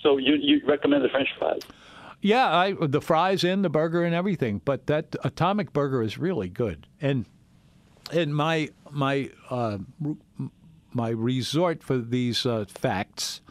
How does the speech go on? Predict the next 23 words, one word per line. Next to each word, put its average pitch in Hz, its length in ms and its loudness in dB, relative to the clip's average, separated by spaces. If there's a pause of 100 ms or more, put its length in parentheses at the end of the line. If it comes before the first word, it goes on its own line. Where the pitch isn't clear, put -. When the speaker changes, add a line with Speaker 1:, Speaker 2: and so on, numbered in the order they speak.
(440)
Speaker 2:
uh, 120 280 0
my 143 180 2
wife. 135 420 -2
My 127 140 0
wife 135 320 0
is 120 100 -2
a 120 80 -2
hamburger 127 540 0
nut. 110 460 -2
Speaker 1:
<laughs> - 40 -20 (960)
Speaker 2:
And, 147 440 0
uh, 131 180 0
so 139 400 0 (340)
when 151 320 0
she 214 300 -2
gets 180 300 -2
a 160 60 2
hamburger 139 460 0
and 120 160 0
she 160 140 -2
says 139 300 -2
it's 117 160 -4
good, 135 300 0